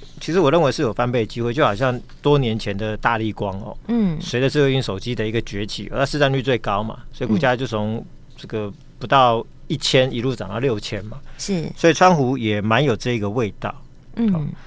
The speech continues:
Speaker 1: 然后在A I的部分呢，呃，这个三月之后，就过完年之后，A I Pin 就要重磅上市嘛。
Speaker 2: 哦，对，新科技、
Speaker 1: 对。
Speaker 2: 新趋势。
Speaker 1: 那后面量会更大的应该是A I眼镜，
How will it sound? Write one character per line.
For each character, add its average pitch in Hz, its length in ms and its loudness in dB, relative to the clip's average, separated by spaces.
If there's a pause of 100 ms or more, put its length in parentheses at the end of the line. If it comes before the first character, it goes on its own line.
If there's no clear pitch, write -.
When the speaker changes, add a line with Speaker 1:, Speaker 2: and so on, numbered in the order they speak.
(400)
Speaker 1:
然 165 80 8
后 196 40 10
在 208 160 10
A 220 120 12
I 214 120 12
的 185 80 8
部 185 160 4
分 170 200 4
呢， 160 280 8
呃， 110 240 0
这 160 120 -4
个 147 100 2
三 180 320 6
月 190 220 6
之 151 160 -2
后， 143 280 6
就 113 120 -6
过 147 260 6
完 117 140 6
年 110 140 0
之 123 120 -6
后 120 260 0 (360)
，A 147 100 6
I 156 100 10
Pin 147 220 4
就 139 100 4
要 131 120 6
重 123 200 2
磅 113 200 0
上 107 240 0
市 - 220 -6 (100)
嘛。 160 100 -4
Speaker 2:
哦， 170 420 0
对， 151 220 0
新 214 320 0
科 202 220 0
技、 196 200 -4
Speaker 1:
对。 160 40 -2
Speaker 2:
新 180 260 2
趋 165 200 -2
势。 - 180 -4
Speaker 1:
那 143 100 2
后 190 100 10
面 185 140 8
量 175 160 10
会 175 80 8
更 165 160 4
大 156 160 6
的 127 80 -2
应 131 100 -2
该 131 120 2
是 - 120 -6
A 127 120 -2
I 117 120 2
眼 101 220 -2 (120)
镜， 110 200 -4